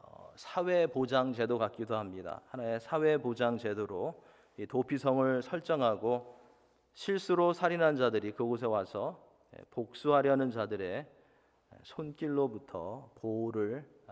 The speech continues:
받도록 하셨던 것입니다. 우리가 일반적인 그런 생각으로 보면 이 피해 보복자를 피하려면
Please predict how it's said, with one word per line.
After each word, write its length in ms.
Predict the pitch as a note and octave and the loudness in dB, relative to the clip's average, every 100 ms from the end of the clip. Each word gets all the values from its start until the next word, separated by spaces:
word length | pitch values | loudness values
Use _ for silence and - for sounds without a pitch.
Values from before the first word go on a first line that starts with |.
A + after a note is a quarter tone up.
| - | -14
받도록 720 | G2+ - G#2+ G2+ G2 A2+ - | -14 -12 -10 -6 -6 -8 -14
하셨던 440 | - - A#2+ - A2 | -18 -10 -8 -6 -6
것입니다. 500 | G2 - - - - _ _ _ _ _ _ _ _ _ _ _ _ _ _ - - - - - _ _ _ _ _ _ | -8 -10 -16 -14 -16 _ _ _ _ _ _ _ _ _ _ _ _ _ _ -20 -20 -20 -20 -20 _ _ _ _ _ _
우리가 720 | C3+ D#3 E3 D#3 - - - - | 2 8 10 10 4 -6 -10 2
일반적인 840 | D3+ F3 F3+ F3+ E3+ E3 E3 E3 | 6 8 6 8 6 8 4 2
그런 180 | C#3 C#3 | 2 2
생각으로 540 | C#3 F3 E3 D#3 C#3+ | 2 2 4 6 6
보면 600 | B2+ A#2+ C3+ C#3+ C#3 B2 - - - | 4 4 6 6 4 -4 -12 -20 -18
이 80 | A2+ | -16
피해 640 | - - G3+ G3 F#3 F3 | -12 -4 2 6 6 4
보복자를 880 | F3+ C#3 D3 C#3+ D3 A#2+ G#2+ A2 F#3 - - _ _ _ _ _ _ _ _ _ _ _ _ _ _ _ - _ | 4 6 6 4 4 4 4 2 -2 -10 -20 _ _ _ _ _ _ _ _ _ _ _ _ _ _ _ -20 _
피하려면 920 | - F#3 E3 D3 C#3 D3 D3+ D3 D3 | -2 6 8 8 8 6 6 2 -8